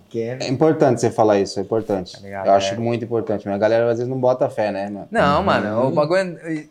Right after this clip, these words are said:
Speaker 3: andar de skate e querer viver profissionalismo de skate não é só dar manobra, mano.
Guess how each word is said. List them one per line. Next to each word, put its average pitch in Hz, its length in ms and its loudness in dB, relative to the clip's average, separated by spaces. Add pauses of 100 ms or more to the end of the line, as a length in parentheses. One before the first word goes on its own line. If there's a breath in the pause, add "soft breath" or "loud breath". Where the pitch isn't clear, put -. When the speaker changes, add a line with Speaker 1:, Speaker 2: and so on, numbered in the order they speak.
(140)
Speaker 3:
andar 151 280 0
de 190 80 -6
skate 180 340 -4
e - 60 -16
querer 170 200 -2
viver 165 400 -6
profissionalismo 156 600 -6
de 147 80 -14
skate 165 380 -8
não 127 120 -6
é 160 80 -2
só 170 280 -4
dar 160 260 -4
manobra, 147 560 -8
mano. 107 320 -10